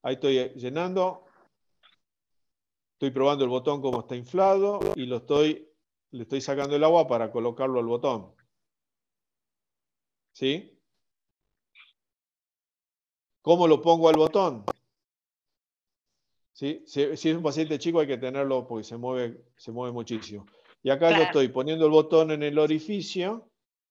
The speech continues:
Speaker 1: lo introduzco, hay que hacer un poquito de fuerza, pero nada, no pasa nada, y ahí le introducen cinco centímetros de agua. Y listo, el botón está puesto. ¿Sí?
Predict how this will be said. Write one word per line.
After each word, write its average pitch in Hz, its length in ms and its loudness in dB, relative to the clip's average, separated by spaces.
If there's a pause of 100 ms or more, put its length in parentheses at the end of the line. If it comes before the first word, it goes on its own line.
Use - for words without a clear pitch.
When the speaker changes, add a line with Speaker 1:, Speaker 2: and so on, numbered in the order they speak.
(1200)
Speaker 1:
lo 120 120 -4
introduzco, 156 600 4
hay 156 100 2
que 160 80 2
hacer 160 220 0
un 143 80 -8
poquito 147 320 -2
de 131 80 0
fuerza, 165 420 2
pero 120 300 -2 (100)
nada, 143 340 -4
no 127 140 -6
pasa 156 280 -6
nada, 175 500 -2
y 170 160 0
ahí 175 420 4
le 139 160 -10
introducen 143 720 -6
cinco 147 400 -6
centímetros 123 640 -4
de 113 100 0
agua. 101 340 -4 (880)
Y 131 80 -6
listo, 113 460 -6 (220)
el 117 120 -8
botón 127 260 0
está 117 160 -4
puesto. - 400 -6 (1500)
¿Sí? 151 360 -6